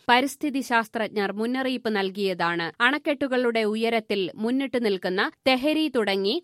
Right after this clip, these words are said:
പതിനാല് ജലവൈദ്യുത പദ്ധതികൾ ഉത്തരാഖണ്ഡിലുണ്ട്. ഭൂചലന സാധ്യത ഏറ്റവും അധികമുള്ള മേഖലയാണ് ഉത്തരാഖണ്ഡ്. പരിസ്ഥിതിയെ മറന്ന് ഇവിടെ ഒരു വികസനവും സാധ്യമല്ല. അതീവ പരിസ്ഥിതി ലോല മേഖലയായ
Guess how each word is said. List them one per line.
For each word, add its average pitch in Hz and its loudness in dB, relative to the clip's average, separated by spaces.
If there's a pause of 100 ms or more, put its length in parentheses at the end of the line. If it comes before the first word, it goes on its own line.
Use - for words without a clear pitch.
(120)
പതിനാല് 262 2
ജലവൈദ്യുത 240 0 (180)
പദ്ധതികൾ 196 0 (200)
ഉത്തരാഖണ്ഡിലുണ്ട്. 220 0 (140)
ഭൂചലന 294 0
സാധ്യത 226 2
ഏറ്റവും 233 -2
അധികമുള്ള 240 -2
മേഖലയാണ് 202 -2
ഉത്തരാഖണ്ഡ്. 180 -2 (120)
പരിസ്ഥിതിയെ 277 2
മറന്ന് 190 0 (140)
ഇവിടെ 226 0
ഒരു 247 2
വികസനവും 214 0
സാധ്യമല്ല. 180 0 (140)
അതീവ 277 2
പരിസ്ഥിതി 254 0
ലോല 247 2
മേഖലയായ 214 -2